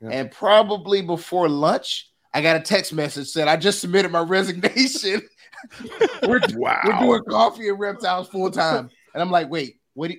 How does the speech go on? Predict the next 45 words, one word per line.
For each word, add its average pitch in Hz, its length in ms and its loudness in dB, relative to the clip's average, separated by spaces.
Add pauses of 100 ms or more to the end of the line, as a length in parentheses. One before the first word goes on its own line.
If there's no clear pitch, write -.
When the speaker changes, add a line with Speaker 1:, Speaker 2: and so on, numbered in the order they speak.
Speaker 2:
what 156 140 -4
do 185 60 -4
you 202 100 -4
mean 277 320 2
you 247 120 2
just 247 280 -2
<laughs> - 20 -8
submitted 226 420 -4
your 190 140 -4
resignation?" 160 840 -6 (280)
Speaker 3:
<laughs> - 0 - (880)
Speaker 2:
Yeah, 131 240 -8
Speaker 3:
That's 113 220 -4
Speaker 1:
Yeah. 127 80 -8
Speaker 3:
great. 113 160 -2
Speaker 2:
that 160 180 0
was, 156 220 -4 (380)
the 151 80 -6
vision 180 440 0
hit 175 240 -4
him, 170 460 -6 (760)
you 147 100 -8
know, 139 100 -2
like 147 280 -2
a 139 60 -6
brick 143 300 -6
wall. 101 420 -8 (220)
And 120 580 -10
we 135 120 -6
knew 147 180 -2
we 151 120 0
had 143 260 -4
something 139 320 -12
special 143 420 -8
just 135 300 -10
from 135 120 -8
the 113 220 -14
feedback 139 640 -2 (400)
that 120 80 -10
we 123 140 -8
got 131 280 -4
from 110 200 -12
that 131 260 -6
event 131 460 -8
alone. 131 680 -6